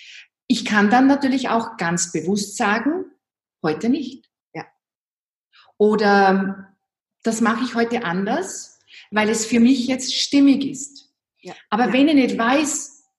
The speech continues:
Speaker 1: wie es eigentlich geht, ja, bin ich immer in der Un-, Unsicherheit,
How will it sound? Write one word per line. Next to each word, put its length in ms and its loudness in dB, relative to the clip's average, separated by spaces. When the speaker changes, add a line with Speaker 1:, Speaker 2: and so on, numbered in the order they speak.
Speaker 1:
wie 200 4
es 120 0
eigentlich 520 -2
geht, 460 0
ja, 420 -4
bin 120 0
ich 120 2
immer 140 6
in 80 6
der 120 2
Un-, 340 0
Unsicherheit, 680 0